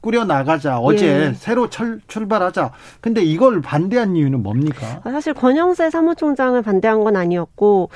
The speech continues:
Speaker 2: 이철규 조직 부총장에 대한 반대가 있었는데요.
Speaker 1: 왜요?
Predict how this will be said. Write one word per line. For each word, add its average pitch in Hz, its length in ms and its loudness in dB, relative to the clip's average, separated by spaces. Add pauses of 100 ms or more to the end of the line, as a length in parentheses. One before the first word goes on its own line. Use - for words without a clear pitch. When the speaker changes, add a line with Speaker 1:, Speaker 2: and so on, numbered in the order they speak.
(220)
Speaker 2:
이철규 254 840 2
조직 233 320 -2
부총장에 226 720 0
대한 190 220 -2
반대가 196 360 0
있었는데요. 180 600 -2
Speaker 1:
왜요? 180 500 4